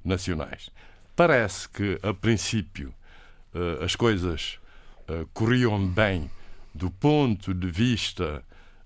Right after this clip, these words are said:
do aumento dos voos, de passageiros. As estatísticas dizem isso, mas facto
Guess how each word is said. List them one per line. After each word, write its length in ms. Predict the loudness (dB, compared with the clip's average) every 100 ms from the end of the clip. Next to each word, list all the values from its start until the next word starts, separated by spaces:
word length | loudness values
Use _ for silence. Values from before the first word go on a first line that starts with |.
| -16
do 300 | -8 -4 -2
aumento 1120 | 0 2 4 4 2 0 -4 -8 -8 -8 -10
dos 260 | -10 -8 -6
voos, 840 | 0 4 6 6 4 2 0 -4
de 180 | -6 -6
passageiros. 1120 | -4 -2 0 2 4 4 4 2 -2 -8 -10
As 120 | -6 -2
estatísticas 840 | -2 2 0 0 -2 -4 -4 -8 -12 -18 -20 -18 -6
dizem 520 | 0 0 0 -2 -2
isso, 380 | -6 -10 -12 -14 -18 -20 -20 -6
mas 320 | 0 2 2
facto 600 | 4 4 4 -2 -6 -6